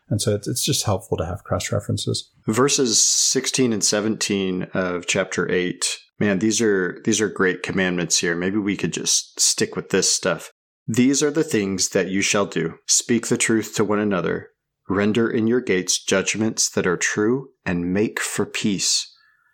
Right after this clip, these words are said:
Speaker 2: Do not devise evil in your hearts against one another, and love no false oath.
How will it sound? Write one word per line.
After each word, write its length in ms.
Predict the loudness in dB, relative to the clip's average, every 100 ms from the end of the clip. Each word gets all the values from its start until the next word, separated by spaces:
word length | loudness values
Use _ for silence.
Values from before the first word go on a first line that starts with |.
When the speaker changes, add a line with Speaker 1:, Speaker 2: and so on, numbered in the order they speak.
| _ -4
Speaker 2:
Do 120 | -2
not 240 | 2 0 0
devise 460 | 0 2 0 0
evil 340 | 2 2 0 0
in 120 | 0
your 140 | 0
hearts 340 | 0 -2 0 -2
against 360 | -2 -4 -2
one 140 | -2 -2
another, 360 | 0 0 -2 -2
and 200 | -2 0
love 320 | 2 2 2 0
no 160 | 0
false 400 | 0 0 0 0
oath. 360 | 0 0 -4